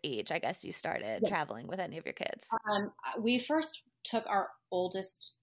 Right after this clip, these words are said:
Speaker 2: to Europe when she went to Germany and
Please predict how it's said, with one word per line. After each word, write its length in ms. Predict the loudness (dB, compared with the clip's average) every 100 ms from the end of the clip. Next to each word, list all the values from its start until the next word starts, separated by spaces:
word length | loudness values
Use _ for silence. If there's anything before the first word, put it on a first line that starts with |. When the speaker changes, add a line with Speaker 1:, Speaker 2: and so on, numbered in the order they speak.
| -8
Speaker 2:
to 140 | -6
Europe 440 | -2 2 4 4 0 -2
when 200 | -2 2
she 460 | 2 2 -2 0 0
went 180 | -2 -2
to 160 | -4
Germany 680 | -2 -2 -2 -2 0 0 -2 -4
and 300 | -2 -2